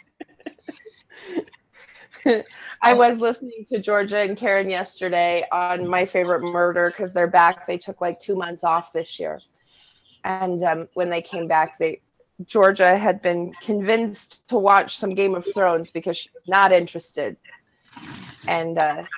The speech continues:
Karen was like, "Yeah, you really should watch one episode. If you can get through one, get through three and see if you like it or not."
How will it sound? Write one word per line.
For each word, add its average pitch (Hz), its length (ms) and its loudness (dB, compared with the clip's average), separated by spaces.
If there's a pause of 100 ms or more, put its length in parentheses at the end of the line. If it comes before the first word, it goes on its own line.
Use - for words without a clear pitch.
(220)
Karen 196 360 0
was 175 180 -4
like, 175 220 0
"Yeah, 208 200 8
you 220 200 0
really 330 320 -2
should 294 260 -4
watch 226 440 4
one 233 360 2
episode. 233 480 0
If 202 100 -6
you 202 80 -6
can 208 100 -6
get 226 200 -2
through 240 140 -6
one, 202 300 0
get 190 180 -2
through 190 160 -6
three 175 340 -2
and 170 160 -2
see 180 180 -4
if 170 140 -2
you 170 80 -2
like 151 260 -2
it 151 100 -6
or 151 60 -4
not." 147 320 -14